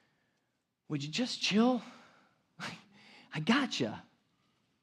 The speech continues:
I'm a con-, and, and it's not as if, and this is where, what my prayer in the beginning, it's not like God, um,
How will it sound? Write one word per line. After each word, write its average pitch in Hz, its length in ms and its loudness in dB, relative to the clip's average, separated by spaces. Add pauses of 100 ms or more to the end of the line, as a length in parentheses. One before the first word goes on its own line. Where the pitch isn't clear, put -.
(440)
I'm 190 80 6
a 170 40 4
con-, 262 320 4
and, 214 140 6 (240)
and 262 120 10
it's 254 180 4
not 330 240 12
as 254 200 4
if, 190 280 10
and 202 120 8
this 240 120 6
is 233 80 4
where, 190 260 8
what 175 240 8
my 165 140 8
prayer 208 200 4
in 185 80 8
the 160 60 6
beginning, 143 380 2
it's 208 180 6
not 254 340 8 (140)
like 151 240 8 (380)
God, 165 480 6 (300)
um, 117 440 6